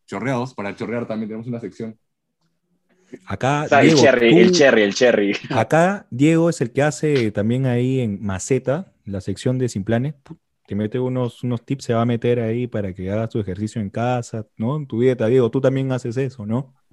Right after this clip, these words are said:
Speaker 1: Sí, sí, no solo eso, ah. Si quieres también, eh, unas recomendaciones acerca de, de música, por ejemplo. Yo sé que aquí la gente, eh, consumirá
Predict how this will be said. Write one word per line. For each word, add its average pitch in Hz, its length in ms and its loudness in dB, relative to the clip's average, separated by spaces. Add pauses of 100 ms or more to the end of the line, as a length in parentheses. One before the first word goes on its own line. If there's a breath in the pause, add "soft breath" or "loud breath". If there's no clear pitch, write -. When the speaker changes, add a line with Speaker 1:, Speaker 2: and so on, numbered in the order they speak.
(120)
Speaker 1:
Sí, 147 160 4
sí, 147 160 2
no 143 120 0
solo 160 240 0
eso, 123 280 -2
ah. - 160 -10 (580)
Si 117 160 -6
quieres 147 220 -2
también, 127 800 -4
eh, 98 520 -6
unas 135 480 -4
recomendaciones 107 760 -6
acerca 120 400 -4
de, 110 180 -4
de 98 100 -6
música, 123 480 0
por 104 140 -8
ejemplo. 123 500 -2
Yo 127 140 -2
sé 135 200 -2
que 113 400 -4 (360)
aquí 113 320 -6
la 117 140 -4
gente, 113 720 -6 (320)
eh, 92 360 -10 (960)
consumirá 113 760 0